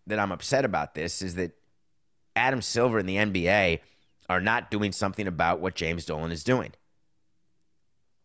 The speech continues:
When they know this is happening, when he acknowledges and sees this hatred and this issue, one of the things the league office should be doing is getting involved, as reticent as they are to do it,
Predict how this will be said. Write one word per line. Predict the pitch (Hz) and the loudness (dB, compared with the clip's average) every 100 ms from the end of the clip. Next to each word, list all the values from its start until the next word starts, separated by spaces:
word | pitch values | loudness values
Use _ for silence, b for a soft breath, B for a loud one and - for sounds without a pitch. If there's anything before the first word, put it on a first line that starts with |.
| _ _ _ _ - | _ _ _ _ -6
When | 92 92 | 0 4
they | 104 160 | 4 4
know | 131 117 113 | 6 4 4
this | 110 - | 2 -2
is | 98 | -2
happening, | 104 101 95 78 | 2 2 0 -6
when | 78 78 | -6 -4
he | 131 | 0
acknowledges | 147 90 92 107 98 76 76 | 2 2 2 2 2 -2 -8
and | 80 78 | -10 -8
sees | - 113 107 | -6 -4 -4
this | 78 101 - | -2 -4 -2
hatred | 98 98 85 | -2 -2 -6
and | 76 82 | -6 -4
this | 110 - | -4 -2
issue, | 101 110 78 67 - B B | -2 0 -2 -6 -12 B B
one | 92 147 | -2 0
of | 165 | 0
the | |
things | 104 120 120 | -2 -2 -2
the | 95 | -2
league | 98 110 | -4 2
office | 113 110 98 | 2 2 -2
should | - 101 | -4 -4
be | 85 | 0
doing | 107 110 110 B | 2 2 0 B
is | - 90 | -6 -6
getting | - 123 127 123 | 0 2 2 2
involved, | 110 92 117 113 | 2 6 6 6
as | 90 87 | 2 2
reticent | 117 139 - 127 | 4 4 0 -2
as | 127 | 0
they | 113 | 4
are | 113 120 | 6 6
to | 113 | 4
do | 98 | 4
it, | 113 | 4